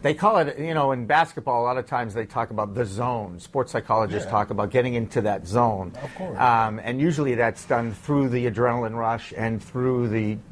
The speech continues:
Speaker 1: you know, the rush of the dopamine. And
Speaker 2: Exactly.
Speaker 1: so we, you felt the same thing in the football field.
Speaker 2: Exactly, yep. And it, and it usually, s-, and, it,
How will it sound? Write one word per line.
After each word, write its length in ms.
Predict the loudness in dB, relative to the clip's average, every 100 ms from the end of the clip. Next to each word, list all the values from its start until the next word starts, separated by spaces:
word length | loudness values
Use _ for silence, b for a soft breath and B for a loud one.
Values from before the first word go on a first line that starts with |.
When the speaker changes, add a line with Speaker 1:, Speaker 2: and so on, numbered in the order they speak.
| -14 -8 -4
Speaker 1:
you 100 | -2
know, 100 | 0
the 120 | 2
rush 240 | 2 2
of 80 | -2
the 60 | 2
dopamine. 520 | 2 2 -2 -6 -6 -6
And 20 | -8
Speaker 2:
Exactly. 360 | -6 -6 -6 B B -4
Speaker 1:
so 160 | 2
we, 160 | 2 0
you 180 | -4 0
felt 260 | 0 0
the 80 | -2
same 300 | -4 -4 -4
thing 240 | -4 -6 -6
in 120 | -8
the 80 | -6
football 320 | -8 -8 -12
field. 260 | -12 -14 -14
Speaker 2:
Exactly, 520 | -12 -8 -8 -10 -14
yep. 200 | -12 -12 -12
And 120 | -14 -12
it, 80 | -12 -14 B B -10
and 120 | -6
it 80 | -6
usually, 360 | -6 -6 -8 -8
s-, 200 | -10 -10
and, 160 | -8 -6
it, 180 | -8